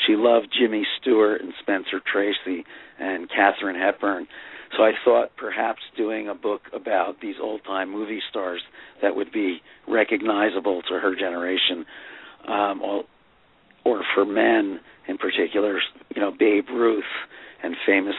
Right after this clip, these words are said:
sports figures. But now I'm sort of wondering, since, you know, that generation is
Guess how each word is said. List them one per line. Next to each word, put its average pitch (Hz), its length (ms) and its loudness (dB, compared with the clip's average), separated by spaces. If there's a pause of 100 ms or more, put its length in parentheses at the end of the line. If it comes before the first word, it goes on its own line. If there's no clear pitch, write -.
sports 120 320 0 (160)
figures. 90 340 0 (840)
But 113 140 6
now 131 460 2
I'm 123 100 -4 (100)
sort 123 200 -2
of 117 100 -6
wondering, 117 720 -4 (180)
since, 110 140 -8 (280)
you 120 120 -4
know, 113 260 -6 (220)
that 117 180 -2
generation 101 680 -2
is 87 100 -12